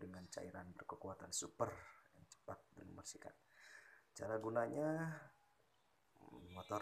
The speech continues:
pertama dipanaskan dan langsung aja kita buka, bisa lewat, hmm,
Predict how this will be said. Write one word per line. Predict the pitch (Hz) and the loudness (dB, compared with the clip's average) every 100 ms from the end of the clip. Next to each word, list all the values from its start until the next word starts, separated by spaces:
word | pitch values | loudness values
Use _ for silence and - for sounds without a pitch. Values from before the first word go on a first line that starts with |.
| 104 110 | 0 -6
pertama | - 101 104 104 | 0 2 4 2
dipanaskan | 101 98 98 95 95 85 - - - - _ 104 98 95 - 104 113 127 123 120 117 - - - - - _ _ _ - _ - | 2 0 0 0 -2 -4 -6 -12 -20 -20 _ -4 2 4 6 6 4 2 -6 -12 -18 -20 -20 -20 -20 -20 _ _ _ -20 _ -8
dan | 101 95 | -6 0
langsung | 101 101 - | 2 2 2
aja | - 92 104 110 | -4 0 2 2
kita | 107 101 92 | -2 -4 -6
buka, | 92 - 98 95 95 90 90 | -8 0 2 2 0 -2 -2
bisa | 92 - 95 92 90 | 2 2 2 -2 -2
lewat, | 95 92 95 92 92 90 90 90 - - - 95 | -2 -2 -2 -2 -4 -2 -4 -6 -14 -20 -14 -10
hmm, | 90 87 87 87 87 90 | -10 -10 -12 -12 -12 -14